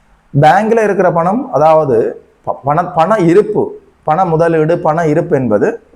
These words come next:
பேங்கில் இருக்கிற பணம் என்பது குருவை குறிப்பது.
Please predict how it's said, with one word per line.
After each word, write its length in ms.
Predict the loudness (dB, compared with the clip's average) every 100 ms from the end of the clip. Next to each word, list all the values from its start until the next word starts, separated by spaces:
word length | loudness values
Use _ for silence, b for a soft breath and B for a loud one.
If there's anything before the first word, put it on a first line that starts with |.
| -2
பேங்கில் 320 | -2 0 0
இருக்கிற 280 | 2 0 0
பணம் 260 | 0 0
என்பது 440 | 0 0 0 0 -4 _ _ _ _ _ _ _ _ 0
குருவை 320 | 2 4 4 2
குறிப்பது. 460 | 0 0 0 -2